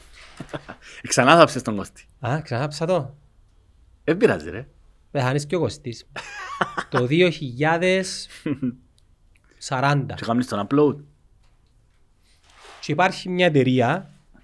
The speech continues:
Speaker 2: η Γιάννης Enterprises,
Speaker 1: <laughs>
Speaker 2: οκ, giving back your loved ones.
Speaker 1: Ναι.
Speaker 2: Our mission.
Speaker 1: Κάνεις download το.
Speaker 2: Και ζητώ από τη γυναίκα του
Speaker 1: Μμμ, πες μου το, ναι.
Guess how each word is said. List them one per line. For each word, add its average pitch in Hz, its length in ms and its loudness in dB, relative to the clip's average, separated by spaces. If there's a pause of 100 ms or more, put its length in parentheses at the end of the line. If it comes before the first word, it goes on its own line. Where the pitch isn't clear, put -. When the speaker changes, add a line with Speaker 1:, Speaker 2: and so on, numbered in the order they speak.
(160)
Speaker 2:
η 127 80 -6
Γιάννης 135 600 -2
Enterprises, 139 1300 -4 (120)
Speaker 1:
<laughs> - 400 -14
Speaker 2:
οκ, 151 400 -6 (580)
giving 139 440 2
back 143 180 2 (340)
your 120 220 0
loved 123 320 -4
ones. 147 360 -8
Speaker 1:
Ναι. 98 340 -10 (380)
Speaker 2:
Our 120 320 -6 (140)
mission. 123 340 -2
Speaker 1:
Κάνεις 120 320 2
download 120 400 2
το. 123 220 0 (840)
Speaker 2:
Και 175 400 8 (440)
ζητώ 143 420 2
από 240 140 2
τη 240 100 0
γυναίκα 147 500 0
του 127 300 -6 (360)
Speaker 1:
Μμμ, 87 540 -14
πες 87 160 -14
μου 82 100 -18
το, 80 100 -20 (100)
ναι. 82 80 -20